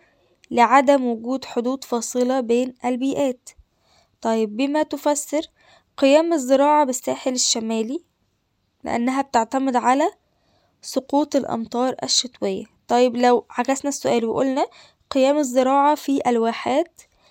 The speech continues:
هنقول إنها بتعتمد على المياه الجوفية من آبار وعيون. بما تفسر الأطراف الشمالية للدلتا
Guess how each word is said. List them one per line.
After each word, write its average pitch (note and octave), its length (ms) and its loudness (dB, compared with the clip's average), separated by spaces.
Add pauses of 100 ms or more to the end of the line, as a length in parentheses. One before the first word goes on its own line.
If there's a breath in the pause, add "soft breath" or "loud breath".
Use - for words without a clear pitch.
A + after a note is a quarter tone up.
(160)
هنقول C4+ 600 -2
إنها C4 420 -2
بتعتمد A#3+ 720 -4
على B3 280 0
المياه A#3 460 -4
الجوفية A#3 600 -4
من A#3+ 180 -4 (100)
آبار A#3+ 500 -2 (500 soft breath)
وعيون. A3 480 -2 (960)
بما C#4+ 280 0
تفسر C#4+ 640 -2
الأطراف C4 540 -2
الشمالية A#3+ 720 0
للدلتا B3+ 680 -4